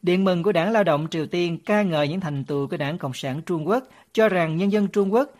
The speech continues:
những người ủng hộ Đảng Cộng sản Trung Quốc không thể bị kìm hãm khi họ tiến lên con đường xã hội chủ nghĩa với đặc điểm Trung Hoa cho một thế kỷ mới do tư tưởng Tập Cận Bình chỉ đạo, Tân Hoa Xã cho biết. Trong khi đó, giới lãnh đạo Cuba khen ngợi rằng Đảng Cộng sản Trung Quốc đã đưa Trung Quốc trở thành nước đi đầu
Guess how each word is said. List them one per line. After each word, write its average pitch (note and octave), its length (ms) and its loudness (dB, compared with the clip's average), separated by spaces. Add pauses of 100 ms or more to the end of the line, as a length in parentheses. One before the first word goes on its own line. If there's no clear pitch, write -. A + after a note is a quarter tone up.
(120)
những F#3+ 180 0
người G#3 100 4
ủng D#3 200 0
hộ D#3 220 0
Đảng C#3+ 180 -2
Cộng C#3+ 120 -6
sản C#3+ 280 -8
Trung D#3+ 240 -6
Quốc G#3 240 -2
không G3 260 -2
thể D#3 220 -4
bị C#3+ 180 -4
kìm C3+ 280 -4
hãm C3 340 -4 (240)
khi G#3+ 120 -2
họ D#3 180 0
tiến F3 260 -2
lên E3+ 320 2
con E3+ 180 -2
đường C#3+ 180 -2
xã E3+ 120 -4
hội C#3+ 180 -2
chủ D3+ 140 -6
nghĩa D3 360 -4 (340)
với G3 160 2
đặc E3 220 -2
điểm D3 300 -2
Trung D#3 160 -4
Hoa D3+ 300 -4 (240)
cho G3 120 0
một D#3 280 -2
thế F#3 120 -4
kỷ C#3 220 -4
mới D#3+ 360 -2 (260)
do A3 140 2
tư A3+ 200 -4
tưởng E3 300 -2
Tập D3+ 260 -4
Cận C#3+ 160 -4
Bình C#3 220 -2
chỉ D3 180 -6
đạo, B2+ 320 -2 (280)
Tân D3+ 200 -2
Hoa D3+ 160 -4
Xã C3+ 240 -6
cho C#3 140 -6
biết. E3 360 -4 (480)
Trong F3+ 120 0
khi E3+ 120 0
đó, D#3 340 4
giới A3 120 4
lãnh A3+ 100 2
đạo D3+ 160 4
Cuba F3+ 380 2
khen G#3 240 0
ngợi D3+ 140 2
rằng C#3+ 300 -2
Đảng C#3 200 -2
Cộng D3+ 120 -6
sản D3 220 -4
Trung D#3+ 240 -4
Quốc G#3+ 220 -2
đã E3 120 0
đưa G#3+ 160 6
Trung A3 220 -2
Quốc B3+ 140 0
trở F#3+ 100 -2
thành D3+ 260 -2
nước G3 220 -2
đi A3+ 180 -6
đầu D#3+ 320 0